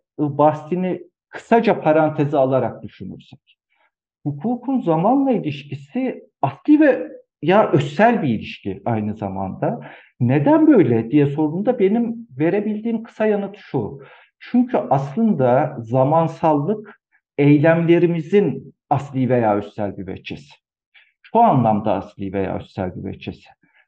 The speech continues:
Her eylem zamanda gerçekleşiyor. Hani felsefi spekülasyon yaparak söyleyeyim,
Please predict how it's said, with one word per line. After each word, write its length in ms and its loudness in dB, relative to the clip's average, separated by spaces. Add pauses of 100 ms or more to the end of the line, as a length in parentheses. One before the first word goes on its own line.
(200)
Her 180 2
eylem 400 2
zamanda 440 2
gerçekleşiyor. 840 -10 (320)
Hani 120 -4
felsefi 420 -2
spekülasyon 720 -4
yaparak 500 -2
söyleyeyim, 580 -6